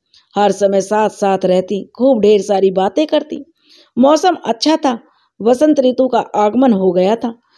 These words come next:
पतझड़ के बाद धरती का रूप बदलने लगा था और इस सुंदर उपवन में अपनी शोभा बिखेरने लगा था।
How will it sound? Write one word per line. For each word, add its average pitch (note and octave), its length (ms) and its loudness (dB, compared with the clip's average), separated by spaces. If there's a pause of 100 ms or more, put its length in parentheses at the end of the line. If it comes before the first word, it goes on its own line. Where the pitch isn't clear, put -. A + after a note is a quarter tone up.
(260)
पतझड़ G3+ 380 2
के F#3+ 180 0
बाद F#3+ 300 2
धरती F#3+ 300 0
का F#3+ 160 0
रूप G3 200 4
बदलने F#3 440 2
लगा F3 300 0
था - 180 -6 (440)
और C#4+ 220 4
इस D4 240 -2
सुंदर C4 300 2
उपवन A#3 460 0
में A#3 260 0 (280)
अपनी A3+ 300 0
शोभा A3 380 2
बिखेरने G#3+ 520 0
लगा F3 280 2
था। A3+ 200 -10